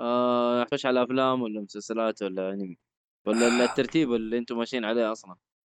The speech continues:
Speaker 2: آه، خش على اللي يعجبك، لكن، آه، أنا بالنسبة لي أنا ما زلت أنا في اللعبة اللي أنا فيها عاد إن شاء الله نخلصها بسرعة.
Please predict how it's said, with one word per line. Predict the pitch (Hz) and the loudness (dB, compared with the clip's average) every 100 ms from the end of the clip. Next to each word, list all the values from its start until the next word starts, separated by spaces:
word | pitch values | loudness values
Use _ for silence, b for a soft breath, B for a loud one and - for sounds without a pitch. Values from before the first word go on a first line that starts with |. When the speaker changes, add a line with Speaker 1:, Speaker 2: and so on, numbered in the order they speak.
| _ - 156 | _ -2 8
Speaker 2:
آه، | 190 226 233 233 233 233 226 185 - 190 | 12 12 10 6 4 2 0 -4 -10 -10
خش | 403 392 269 | -8 -8 -6
على | 202 | -4
اللي | 196 | -2
يعجبك، | 185 185 175 123 - | -2 -2 -2 -4 -2
لكن، | 139 147 160 151 147 | 0 0 0 -4 0
آه، | 147 147 139 127 113 - 69 76 160 | 0 2 2 2 2 -2 -6 -6 -4
أنا | 151 | -4
بالنسبة | 151 180 - 151 | -4 -4 -4 -2
لي | 185 | 2
أنا | 160 | 2
ما | 143 139 | 2 -2
زلت | 156 123 | -4 -2
أنا | 131 120 98 - - _ _ - b b _ _ _ _ _ - | 0 2 0 -2 -10 _ _ -20 b b _ _ _ _ _ -4
في | 117 107 | 0 2
اللعبة | 110 104 101 | 0 -2 -2
اللي | 101 | 0
أنا | 98 | -2
فيها | 98 104 110 | -2 -6 -4
عاد | 98 90 | -4 -4
إن | 87 | -6
شاء | - 92 | -2 -2
الله | 87 | -2
نخلصها | 85 90 87 - - | -6 -6 -6 -8 -10
بسرعة. | - 92 95 104 - | -4 0 -2 -2 -14